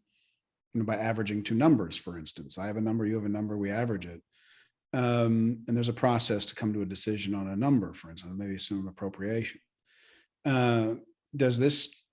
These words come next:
show up as, are, are there different behaviors around those different types of decisions? Or is it a kind of a universal thing? Like, no matter what it is, whether it's values, whether it's numbers, whether it's assumptions about the future,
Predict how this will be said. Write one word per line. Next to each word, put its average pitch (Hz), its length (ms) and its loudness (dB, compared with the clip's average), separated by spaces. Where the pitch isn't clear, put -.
show 123 320 4
up 127 180 4
as, 110 380 2
are, 127 100 -2
are 139 140 4
there 131 120 4
different 127 240 0
behaviors 127 420 4
around 120 240 2
those 120 140 2
different 123 360 -2
types - 400 0
of 170 120 -4
decisions? 196 600 4
Or 127 120 6
is 123 140 4
it 123 80 4
a 117 40 0
kind 131 180 2
of 120 40 4
a 117 80 2
universal 123 540 4
thing? 143 320 6
Like, 107 180 -2
no 113 60 0
matter 113 220 2
what 127 180 6
it 147 100 6
is, 123 440 8
whether 110 160 0
it's 107 100 -4
values, 135 580 4
whether 110 140 0
it's - 180 -4
numbers, 143 460 8
whether 110 140 0
it's 101 100 -6
assumptions 127 460 0
about 127 180 4
the - 80 -12
future, 117 600 2